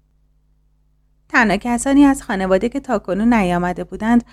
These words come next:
میزبانان ما ناپلئون و ژوزفین بودند.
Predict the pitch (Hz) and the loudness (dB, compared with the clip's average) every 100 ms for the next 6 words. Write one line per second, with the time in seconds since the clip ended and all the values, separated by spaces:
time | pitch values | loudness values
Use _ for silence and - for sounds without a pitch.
0 | _ _ 254 262 - 269 254 294 311 285 | _ _ -2 -2 -2 2 6 6 8 10
1 | 277 269 226 - 185 - 302 330 302 294 | 10 10 6 2 -4 -2 0 2 2 2
2 | 180 - - 285 226 156 170 170 180 | -4 -4 -2 2 2 2 -4 -4 -6